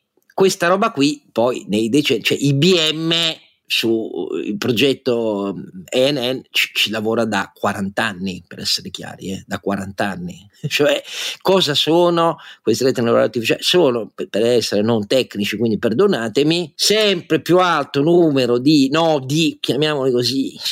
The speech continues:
che contengono un livello di input, poi ci sono più livelli nascosti, sempre di input, e un livello di output finale. Quindi sono, per così dire, eh, l'artificialità sta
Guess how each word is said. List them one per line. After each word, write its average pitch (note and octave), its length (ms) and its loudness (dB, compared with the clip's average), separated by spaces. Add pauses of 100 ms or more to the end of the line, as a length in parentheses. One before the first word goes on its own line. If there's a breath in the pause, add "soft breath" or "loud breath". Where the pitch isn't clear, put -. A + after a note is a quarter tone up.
(120)
che - 120 -20
contengono C3 500 0
un C3 60 2
livello C#3 280 2
di C3+ 340 2
input, D#3 1000 0
poi D#3+ 240 2
ci D3+ 120 2
sono D3+ 220 -2
più B3 160 2
livelli C#3+ 840 2 (100)
nascosti, B2+ 800 0
sempre A#2+ 360 -2
di G2+ 140 2
input, G#2 380 -2
e B3 120 0
un A#3+ 100 4
livello D3 340 2
di A#2+ 100 -2
output A2 380 -2
finale. G2 440 -4
Quindi C#3 220 2
sono, E3 340 0 (240)
per - 180 -2
così G3 360 0
dire, F3+ 520 4
eh, A2+ 500 -4 (340)
l'artificialità B2+ 1080 -2 (320)
sta - 500 -4